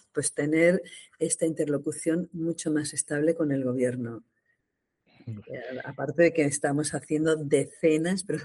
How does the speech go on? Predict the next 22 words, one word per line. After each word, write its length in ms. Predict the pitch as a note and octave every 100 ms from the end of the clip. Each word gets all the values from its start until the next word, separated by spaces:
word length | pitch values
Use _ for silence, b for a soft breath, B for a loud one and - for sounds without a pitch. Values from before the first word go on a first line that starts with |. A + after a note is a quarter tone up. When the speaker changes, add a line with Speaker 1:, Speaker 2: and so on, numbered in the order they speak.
| -
Speaker 1:
decenas 600 | F#3 - E3+ D3 E3 F3 B B B
de 160 | C#3+ D3
informes, 920 | D3 D3 D#3 D#3 D3+ D3+ D3+ D#3 D3+
de 160 | D3+ D3
guías, 500 | D3+ D3+ D#3 D#3 D#3+
de 80 |
propuestas. 680 | D3+ B2+ C#3+ C#3+ - D#3+ E3 - B _
Bueno, 180 | D#3+ F#3
cada 240 | C#3+ D3
vez 180 | D#3 D#3
que 120 | E3
vienen 280 | D#3 D#3 D#3
unas 260 | D#3 D3+ -
elecciones 720 | D#3+ D#3 - E3 D#3 E3 E3
les 200 | D3+ C#3+
enviamos 600 | C#3 C#3+ D3 D3 D#3+ D#3
toda 320 | - D3 E3+ E3+
una 140 | E3
guía 200 | D#3+ D#3+
de 120 | D#3+
propuestas 520 | D3+ D3+ D3 D3 D3 -
electorales 880 | D3 C#3+ D#3 D#3 E3 E3 E3 E3+